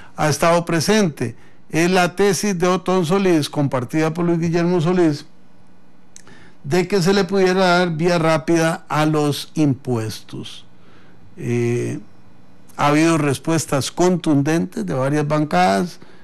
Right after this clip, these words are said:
Liberación Nacional, la Unidad Social Cristiana, el Movimiento Libertario, eh, Alianza Demócrata Cristiana,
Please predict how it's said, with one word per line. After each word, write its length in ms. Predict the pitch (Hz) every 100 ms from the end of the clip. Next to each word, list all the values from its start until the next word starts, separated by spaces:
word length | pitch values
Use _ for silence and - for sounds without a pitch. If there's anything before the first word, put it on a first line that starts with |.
| - -
Liberación 500 | 127 123 123 135 139
Nacional, 580 | 131 147 175 175 185
la 100 | 175
Unidad 300 | 156 143 135
Social 280 | 123 135 131
Cristiana, 840 | 160 147 - 196 190 196 175 156 143
el 220 | 139 143
Movimiento 560 | 147 127 139 135 127
Libertario, 880 | 139 147 151 - 196 196 202 185 175 - - - - -
eh, 460 | - 123 123 120 120 131 160 196 - - - - - - -
Alianza 840 | - 131 135 143 147 - 151 147
Demócrata 640 | 143 143 147 135 151 151 147
Cristiana, 640 | 170 170 208 196 202 196